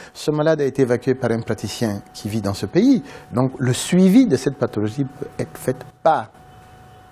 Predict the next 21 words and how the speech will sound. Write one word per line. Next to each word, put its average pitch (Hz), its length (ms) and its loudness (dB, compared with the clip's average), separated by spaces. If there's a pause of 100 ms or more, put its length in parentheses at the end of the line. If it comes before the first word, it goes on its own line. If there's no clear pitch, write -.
(480)
le 120 60 -4
médecin 107 320 -6
local. 98 320 -4
Alors 107 160 0
qu'est-ce 147 160 0
qui 151 100 -2
se - 80 -6
passe ? 165 240 2 (460)
Euh, 117 220 4
nous 127 180 0
avons 135 140 4
rencontré 117 400 -2
nos 113 100 -2
prestataires. 123 520 0
Les 120 100 2
problèmes, 123 320 -2
c'est 107 140 -10
davantage 127 540 0
avec 113 200 -2
les 117 120 2
accompagnants 127 540 0